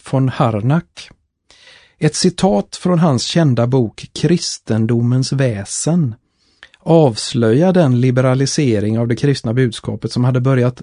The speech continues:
omfatta många teologer redan vid denna tid. Det står så här: "Visserligen existerar inga underverk i Bibeln, men underbara och oförklarliga företeelser finns det i överflöd.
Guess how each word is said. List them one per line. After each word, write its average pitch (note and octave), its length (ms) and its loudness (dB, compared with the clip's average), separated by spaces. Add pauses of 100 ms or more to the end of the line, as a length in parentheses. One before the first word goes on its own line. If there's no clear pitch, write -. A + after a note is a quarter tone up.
omfatta C#3 720 0
många D#3 420 4
teologer A#2 760 -2
redan A2 340 0
vid A2+ 120 -2
denna B2 260 0
tid. D3 400 -4 (1400)
Det D3 100 2
står D3 160 0
så B2 120 0
här: A2+ 160 -4 (520)
"Visserligen D#3+ 800 2
existerar C#3 1000 0
inga A#2 440 2
underverk C#3+ 1000 0
i F#3 180 0
Bibeln, A#2 560 -2 (580)
men D3+ 220 2
underbara E3+ 1000 4
och F3 220 0
oförklarliga C#3 960 0
företeelser E3 1000 2
finns D3 280 0
det C#3+ 100 -2
i C3+ 60 2
överflöd. A#2 680 -4